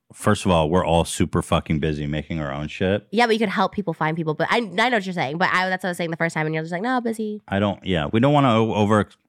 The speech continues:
Speaker 1: I'm not interested in working with influencers. That's just,
Speaker 2: Just
Speaker 1: that's a
Speaker 2: me.
Speaker 1: whole dumb, stupid market. Yeah, but for us, we're gonna go all out.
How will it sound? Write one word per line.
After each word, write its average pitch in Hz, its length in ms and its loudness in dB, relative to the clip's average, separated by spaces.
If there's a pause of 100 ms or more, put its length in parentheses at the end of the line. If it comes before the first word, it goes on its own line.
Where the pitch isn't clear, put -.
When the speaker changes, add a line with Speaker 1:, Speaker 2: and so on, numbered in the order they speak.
(160)
Speaker 1:
I'm 160 120 4
not 156 160 4
interested 95 360 0
in 87 60 4
working 80 260 0
with 78 80 0
influencers. 78 480 -2
That's 98 180 -2
just, - 220 -2
Speaker 2:
Just 202 80 0
Speaker 1:
that's 202 120 0
a 139 60 4
Speaker 2:
me. 107 60 4
Speaker 1:
whole 90 160 4
dumb, 76 300 0
stupid 76 340 -6
market. 73 380 -4
Yeah, 127 300 2
but 92 120 -4
for 110 160 0
us, 127 320 0
we're 90 60 -4
gonna 82 160 0
go 82 120 0
all 78 200 0
out. 85 220 -2